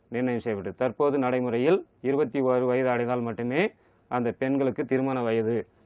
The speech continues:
அப்படி என்று நிர்ணயிக்கப்பட்டுள்ளது. அடுத்தது ஜாதி கொடுமைகள். ஜாதி கொடுமைகள்னு எடுத்துக்கிட்டாக்கா, பல கொடுமைகள் இன்னைக்கு வரைக்கும் இருக்குது. ஜாதின்னு எடுத்துக்கிட்டாக்கா, ஆரம்பத்துல பார்த்தீங்கன்னாக்கா, நம்ம இந்தியாவில்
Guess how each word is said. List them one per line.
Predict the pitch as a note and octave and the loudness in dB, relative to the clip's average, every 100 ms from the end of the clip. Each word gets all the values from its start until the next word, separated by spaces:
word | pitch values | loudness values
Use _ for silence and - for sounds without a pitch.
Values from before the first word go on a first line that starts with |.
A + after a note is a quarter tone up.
| _ | _
அப்படி | - - B2+ | -6 -2 0
என்று | A#2 A2 | 2 0
நிர்ணயிக்கப்பட்டுள்ளது. | E3 A#2 A#2 A2+ G2+ G2 F2 F2 F#2 F#2+ - _ _ _ _ _ _ _ _ _ - | 0 0 -2 -2 -4 -6 -6 -8 -6 -8 -10 _ _ _ _ _ _ _ _ _ -6
அடுத்தது | D3 D#3+ C#3 | -2 0 2
ஜாதி | C3 D#3 D#3+ | 4 4 2
கொடுமைகள். | D#3 C#3 C3 A2 - - - - - | 2 2 4 0 -2 -4 -4 -4 -10
ஜாதி | A#2 D3 E3+ | -4 0 0
கொடுமைகள்னு | D#3+ D3+ D3 D3 C3 | 0 -2 0 2 2
எடுத்துக்கிட்டாக்கா, | C#3 C3+ E3 D#3+ | 0 2 2 2
பல | D3 C#3+ C3+ G#2 F2 - _ _ | 2 4 4 2 -4 -14 _ _
கொடுமைகள் | - D3+ D3+ D#3+ | -2 2 2 2
இன்னைக்கு | D3+ D#3+ D3+ | 2 2 2
வரைக்கும் | D3+ D3 | 2 2
இருக்குது. | D3 B2+ G2+ _ _ _ _ _ _ _ _ _ _ - | 2 0 -2 _ _ _ _ _ _ _ _ _ _ -2
ஜாதின்னு | C#3+ D#3+ D#3+ D#3 | 2 4 4 4
எடுத்துக்கிட்டாக்கா, | D3 B2 C3 C3+ B2 D#3+ A2+ F#2 _ _ _ _ _ | 2 0 0 0 4 4 2 -2 _ _ _ _ _
ஆரம்பத்துல | - C3+ D3+ C#3+ C3+ C3+ | 0 2 2 0 2 2
பார்த்தீங்கன்னாக்கா, | B2+ G#2+ A2+ G#2+ A#2 A#2+ A#2+ - _ _ _ _ | 2 0 0 4 6 6 4 -2 _ _ _ _
நம்ம | B2 B2+ A#2+ G#2+ F2 - - | 0 4 6 4 2 -6 -4
இந்தியாவில் | C3 D3 D3+ C3+ B2 D#3+ F3 | 0 2 4 4 4 2 0